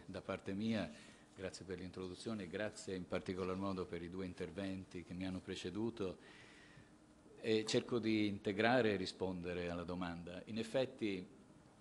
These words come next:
Ecomondo è particolarissima, mi ha sempre affascinato da professore universitario perché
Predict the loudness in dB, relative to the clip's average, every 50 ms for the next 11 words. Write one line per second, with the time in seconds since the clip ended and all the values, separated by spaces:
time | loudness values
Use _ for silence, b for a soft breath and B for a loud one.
0 | -20 -20 -20 -20 -20 -20 -20 -16 -10 -8 -4 0 2 2 4 4 4 4 4 4
1 | 2 2 0 -2 -2 -2 -4 -2 -2 0 0 0 0 -2 -2 -2 -2 -2 -2 -4
2 | -4 -4 -4 -2 -2 0 0 2 4 2 2 4 2 2 2 2 2 2 2 0
3 | 0 0 2 2 2 2 2 0 0 0 2 0 0 0 -2 -2 -4 -2 -2 -2
4 | -2 -2 0 0 -2 -2 -2 -2 -2 -4 -2 2 2 2 4 2 0 -2 -4 -6
5 | -4 -2 0 0 0 0 -2